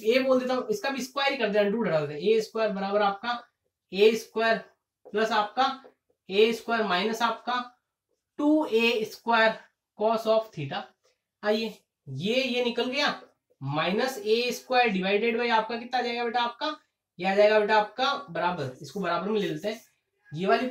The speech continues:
term इधर ले आता हूं तो ये आ जाएगा माइनस ए स्क्वायर बराबर आपका कितना आ जाएगा बेटा आपका, minus two a square cos of theta। ये, ये निकल लिया, minus से minus निकल लिया, तो यहाँ पे cos theta, यहाँ पे कितना बचेगा बेटा, यहाँ पे, यहाँ एक बच जाएगा, तो यहाँ आ जाएगा बेटा आपका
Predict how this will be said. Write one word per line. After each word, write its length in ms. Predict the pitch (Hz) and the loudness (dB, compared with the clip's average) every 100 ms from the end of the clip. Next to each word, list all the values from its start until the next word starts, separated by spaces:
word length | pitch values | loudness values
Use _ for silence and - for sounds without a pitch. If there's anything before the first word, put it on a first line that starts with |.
| - | 2
term 240 | 220 226 | 4 4
इधर 140 | 226 247 | 2 2
ले 80 | 233 | 2
आता 180 | 202 | 2
हूं 100 | 214 | 0
तो 60 | 233 | 2
ये 60 | 233 | 0
आ 40 | |
जाएगा 160 | 220 220 | 2 0
माइनस 480 | 165 160 180 233 247 220 | -2 -2 -2 -4 -2 0
ए 200 | 233 233 | 0 -2
स्क्वायर 520 | - - 220 220 208 - 151 | -8 -4 -2 0 -2 -8 -14
बराबर 320 | 147 175 220 | -4 -2 2
आपका 300 | 226 - 220 | 2 2 -4
कितना 200 | 220 233 | -4 -2
आ 40 | |
जाएगा 200 | 214 214 | -2 -2
बेटा 120 | 208 202 | -2 -6
आपका, 160 | 202 | -6
minus 480 | 165 156 175 202 - _ | -8 -8 -8 -10 -12 _
two 300 | 233 247 247 180 | -12 -10 -10 -6
a 260 | 190 180 175 | -4 -4 -6
square 540 | - - 190 151 147 - _ _ _ _ _ _ _ | -12 -10 -8 -6 -10 -16 _ _ _ _ _ _ _
cos 320 | 196 214 220 190 | -4 -2 -2 -4
of 200 | 165 165 - | -4 -6 -10
theta। 300 | 196 - 139 135 - _ _ 139 | -10 -8 -8 -10 -16 _ _ -12
ये, 380 | 139 185 247 262 156 | -4 2 2 0 -2
ये 140 | 190 | 0
निकल 260 | 214 202 220 | 2 2 0
लिया, 120 | 233 | 0
minus 360 | 202 175 208 214 | -2 -2 -2 -4
से 60 | |
minus 300 | 226 202 226 - | -4 -2 -4 -4
निकल 200 | 214 214 | -4 -2
लिया, 140 | 220 262 - _ _ _ _ 214 | -2 -6 -10 _ _ _ _ -6
तो 40 | |
यहाँ 260 | 185 170 214 | -2 0 0
पे 200 | 247 254 | 0 -2
cos 260 | 254 262 254 | 2 2 2
theta, 260 | 196 170 | -2 -2
यहाँ 180 | 170 214 | -2 -2
पे 60 | 247 | -4
कितना 220 | - 311 | 0 4
बचेगा 260 | 302 262 269 | 4 4 0
बेटा, 160 | 262 262 | 0 2
यहाँ 240 | 254 247 | 0 -2
पे, 60 | 262 | -2
यहाँ 200 | 240 226 | -2 2
एक 240 | 202 185 | 4 4
बच 80 | 147 | 0
जाएगा, 300 | 135 131 123 | -2 -4 -8
तो 500 | - _ _ _ - | -14 _ _ _ -6
यहाँ 160 | 180 208 | 2 2
आ 40 | |
जाएगा 240 | 190 190 | 2 -2
बेटा 160 | 185 185 | -2 -2
आपका 240 | - 208 | -2 -2